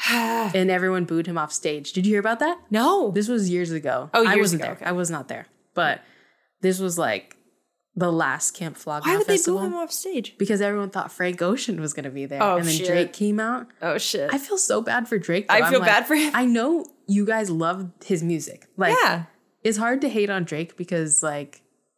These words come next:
Speaker 1: I don't
Speaker 2: his mu-, his music is so catchy.
Speaker 1: Yeah. Just
Speaker 2: And
Speaker 1: dance to it.
Speaker 2: especially, like, if you're in the cuts of it, like, you know people were listening to Drake at some point in their lives. So,
Speaker 1: Yeah.
Speaker 2: I don't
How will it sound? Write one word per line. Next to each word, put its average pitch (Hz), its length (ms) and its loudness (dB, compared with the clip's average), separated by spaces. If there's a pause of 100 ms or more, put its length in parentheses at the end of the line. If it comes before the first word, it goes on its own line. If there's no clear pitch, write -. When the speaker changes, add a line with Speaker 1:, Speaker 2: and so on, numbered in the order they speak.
Speaker 1:
I - 120 -20
don't 381 80 -6
Speaker 2:
his 196 120 2
mu-, 214 160 2 (260)
his 185 220 -2
music 208 340 -2
is 202 180 -2
so 165 260 0
catchy. 185 680 -8
Speaker 1:
Yeah. 370 220 0 (500)
Just 180 140 2
Speaker 2:
And 170 60 2
Speaker 1:
dance 381 300 2
to 185 80 -4
it. 95 180 -2
Speaker 2:
especially, 196 400 -2
like, 175 160 2
if 170 160 -2
you're 165 160 -2
in 165 120 -2
the 147 100 -6
cuts 156 380 -4
of 190 100 0
it, 208 220 -2
like, 160 320 -6
you 254 80 4
know 240 240 0
people 196 260 -2
were 160 140 0
listening 160 400 -4
to 143 40 -12
Drake 139 280 -4
at - 100 -8
some 165 140 -2
point - 180 -8
in 131 80 -10
their 135 140 -6
lives. 104 320 -6 (100)
So, 571 80 4
Speaker 1:
Yeah. 175 220 2 (640)
Speaker 2:
I 185 80 2
don't 170 80 2